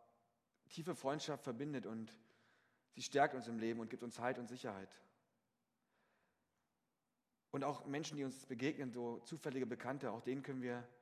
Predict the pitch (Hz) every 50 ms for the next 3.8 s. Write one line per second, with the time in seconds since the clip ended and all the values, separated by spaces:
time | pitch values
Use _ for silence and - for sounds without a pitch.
0 | - _ _ _ _ - - 120 123 123 143 143 - - - 107 104 101 101 -
1 | 123 120 117 117 113 113 113 113 - - - - _ _ _ _ _ _ _ _
2 | _ _ _ _ _ _ _ _ _ _ _ _ _ _ _ _ _ _ _ _
3 | _ _ _ _ - - 127 120 117 123 120 117 117 113 -